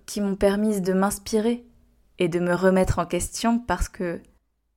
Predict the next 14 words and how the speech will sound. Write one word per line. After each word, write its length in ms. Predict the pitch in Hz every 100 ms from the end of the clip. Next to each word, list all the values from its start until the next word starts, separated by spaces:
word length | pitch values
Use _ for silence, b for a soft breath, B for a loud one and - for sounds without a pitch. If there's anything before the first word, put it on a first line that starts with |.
| _
qu'est-ce 200 | - 196
que 100 | -
la 140 | 185 175
vie 120 | 180
d'un 220 | 180 175
entrepreneur 640 | 170 - - 175 175 190 196
si 160 | -
ce 120 | - 185
n'est 260 | 185 185 -
une 260 | 180 180
éternelle 720 | 214 247 - 180 175 190 208 240
remise 440 | 185 185 196 175
en 100 | 180
question ? 600 | 175 185 - - 185 180